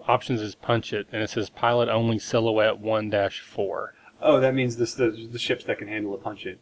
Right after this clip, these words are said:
Speaker 2: are, s-, are ship four and smaller.
Speaker 1: Okay.
Speaker 2: Yeah, uh, like Star Destroyers are five or more or whatever, are
Speaker 1: Okay.
Speaker 2: too big to punch it.
Speaker 1: Okay.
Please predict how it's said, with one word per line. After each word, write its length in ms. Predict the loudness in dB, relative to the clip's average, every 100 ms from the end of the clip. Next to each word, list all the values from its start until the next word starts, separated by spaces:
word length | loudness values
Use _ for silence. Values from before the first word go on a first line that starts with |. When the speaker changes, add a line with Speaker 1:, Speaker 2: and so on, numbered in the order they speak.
| _ -10
Speaker 2:
are, 200 | -8 -8
s-, 240 | -12 -10
are 240 | -8 -8 -10
ship 300 | -6 -4 -4
four 220 | -6 -8
and 80 | -8
smaller. 340 | -12 -12 -14 _ _ _
Speaker 1:
Okay. 300 | 0 2 0 -2 _
Speaker 2:
Yeah, 220 | -6 -6 -6 -16 -14
uh, 160 | -10 -8
like 120 | -8
Star 220 | -2 -2 -2
Destroyers 480 | -4 -6 -4 -6
are 40 | -10
five 280 | -4 -2 -2
or 140 | -6
more 400 | -6 -6 -4 -6
or 40 | -10
whatever, 560 | -14 -12 -12 -12 -16 _ _
are 60 | -10
Speaker 1:
Okay. 160 | -8 -4
Speaker 2:
too 100 | -4
big 240 | -4 -8
to 60 | -14
punch 300 | -20 -20 -20
it. 220 | _ -12
Speaker 1:
Okay. 160 | -12